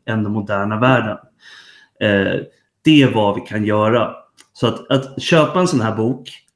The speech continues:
som, eh, Den sexuella utopin vid makten, att förkovra sig i de här frågorna, lära din fru, dina döttrar, dina söner om verkligheten mellan könen, hur vi kompletterar varandra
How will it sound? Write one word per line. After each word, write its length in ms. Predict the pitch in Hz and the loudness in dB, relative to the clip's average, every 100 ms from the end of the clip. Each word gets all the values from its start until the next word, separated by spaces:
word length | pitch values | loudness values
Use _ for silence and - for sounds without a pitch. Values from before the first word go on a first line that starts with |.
| _ | _
som, 500 | - 131 110 104 - _ _ _ _ - | -2 0 2 0 -6 _ _ _ _ -4
eh, 500 | 113 107 101 101 - - 127 - _ _ _ _ - | 0 2 2 0 -4 -8 -12 -12 _ _ _ _ -2
Den 180 | 135 120 | 0 0
sexuella 440 | 127 - 131 113 | -2 -2 -2 -2
utopin 400 | 113 - 107 107 | -4 -6 -2 -2
vid 80 | 107 | -2
makten, 680 | 107 - - 113 117 123 - - - | -4 -6 -4 -2 -2 -6 -14 -20 -4
att 320 | 123 - - _ _ | -4 -4 -12 _ _
förkovra 600 | - 135 - 175 156 156 | -8 -4 2 4 4 2
sig 140 | 156 139 | 2 2
i 20 | |
de 80 | 123 | 2
här 80 | |
frågorna, 640 | 117 135 110 101 101 - - - | 0 -2 -2 -2 -6 -6 -8 -6
lära 600 | - 135 147 139 151 156 - - - _ - | 2 4 6 4 4 4 0 -10 -20 _ -6
din 420 | 123 131 131 131 | 2 6 6 4
fru, 440 | - 120 110 101 | -2 -4 -2 -4
dina 260 | 107 117 123 | -4 -2 0
döttrar, 540 | 127 120 - - 95 | 0 -2 -4 -10 -8
dina 260 | 104 117 120 | -4 -2 -4
söner 600 | - 131 110 107 104 98 - - - - - - | 0 2 2 0 -2 -6 -10 -20 -20 -20 -14 -4
om 420 | 113 107 107 - | 0 2 0 -2
verkligheten 1200 | 123 131 127 107 - 117 131 143 135 - 107 98 85 _ - | -2 2 2 0 -4 0 4 4 2 -2 -4 -4 -10 _ -6
mellan 220 | 107 107 | -4 -2
könen, 460 | - 131 117 104 92 | 0 2 2 0 0
hur 120 | 123 | 0
vi 120 | 120 | 0
kompletterar 800 | - 123 - 127 - 151 139 135 | 0 -2 -2 -4 0 2 4 2
varandra 560 | 127 120 113 113 113 | 2 0 0 -2 -2